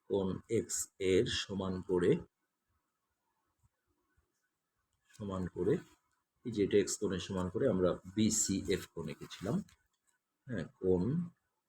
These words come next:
বিসিএফ আঁকি। আচ্ছা, এরপরে আমরা দেখো এই, আহ, এফ, আহ, এফসি যে রশ্মি বা রেখাংশ যেটাই বলি না কেন, হ্যাঁ, এটাকে আমরা নিচের দিকে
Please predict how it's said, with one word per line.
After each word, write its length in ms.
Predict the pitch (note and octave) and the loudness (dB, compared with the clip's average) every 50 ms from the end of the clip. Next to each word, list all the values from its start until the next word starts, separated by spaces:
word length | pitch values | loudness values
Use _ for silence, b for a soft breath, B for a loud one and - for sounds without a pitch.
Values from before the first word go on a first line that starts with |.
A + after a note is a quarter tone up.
| _ | _
বিসিএফ 1600 | - F2+ F#2+ G2 G2 G2+ A2 D3 D#3 D#3 _ _ - - - - - G2 F#2 F2 G2 B2 D3+ D3+ - _ - F2+ F2+ G2+ A#2 A#2 _ _ _ _ _ | -10 -4 -2 0 0 2 0 0 -2 -4 _ _ -16 -12 -12 -8 -6 -4 -2 -2 -2 -2 -4 -6 -8 _ -6 -2 -2 -2 -2 -4 _ _ _ _ _
আঁকি। 300 | F2+ F2 - _ _ - _ _ _ _ _ _ _ _ _ _ _ _ _ _ _ _ _ _ _ _ _ _ _ _ _ _ _ _ _ _ _ _ _ _ _ _ _ _ _ _ _ _ _ _ _ _ _ _ _ - | -14 -14 -14 _ _ -20 _ _ _ _ _ _ _ _ _ _ _ _ _ _ _ _ _ _ _ _ _ _ _ _ _ _ _ _ _ _ _ _ _ _ _ _ _ _ _ _ _ _ _ _ _ _ _ _ _ -18
আচ্ছা, 220 | - - - - - _ _ _ _ _ _ _ _ _ _ _ | -18 -16 -16 -18 -20 _ _ _ _ _ _ _ _ _ _ _
এরপরে 320 | D3+ C#3+ - - C3+ C#3 | 6 6 8 6 6 6
আমরা 200 | C#3+ C3 C3 B2+ | 6 6 6 6
দেখো 300 | A#2+ A#2+ A#2 A#2+ - E3+ | 6 6 4 4 2 2
এই, 340 | F3+ - A#2 A2+ A2 G#2+ A2 - _ _ _ | 4 4 6 6 6 4 2 0 _ _ _
আহ, 200 | - G#2 G2+ G2 - - | -4 -2 -2 -2 -2 2
এফ, 360 | B2+ B2 A#2+ - - - - | 2 2 2 0 -10 -6 -4
আহ, 260 | G2 F#2+ G2 F2+ D2+ - - _ _ _ _ _ _ _ _ | -2 -2 0 -2 -2 -4 -8 _ _ _ _ _ _ _ _
এফসি 500 | A#2+ A#2+ A#2+ - - - A#2 G#2 F2 D#2+ - | -2 -2 0 -2 -2 0 2 2 0 0 -4
যে 260 | - G2 G2 F#2+ E2+ - - A#1 - | -4 0 0 0 0 0 -4 -10 -6
রশ্মি 460 | F#2 F#2 F2+ G#2 G2+ - - - - | -4 2 4 4 2 2 0 -4 -2
বা 140 | F2+ F#2 F#2 | 2 2 2
রেখাংশ 460 | F2 - - - - - F2 E2+ - | 2 0 -4 -6 -6 -10 -10 -6 -6
যেটাই 260 | F2 E2 F2+ E2+ F#2 E2+ | -6 -6 0 0 2 2
বলি 200 | E2+ E2+ E2+ E2+ | 2 0 0 0
না 100 | F2 F2 | -2 -2
কেন, 240 | - A2 B2+ F3 A3 A3 _ _ _ _ _ _ _ _ _ | -2 -2 -2 -2 -4 -6 _ _ _ _ _ _ _ _ _
হ্যাঁ, 120 | A3+ G3 - | -8 -2 -2
এটাকে 280 | G2 - G#2 F2+ - | -2 -2 -2 -2 0
আমরা 180 | G2+ G2 G2 F#2+ | 0 0 2 2
নিচের 360 | G2 A#2 A#2+ A#2+ B2 A2 - | 4 4 4 6 4 4 4
দিকে 300 | - - - - B2 F3 | 2 -4 0 0 0 0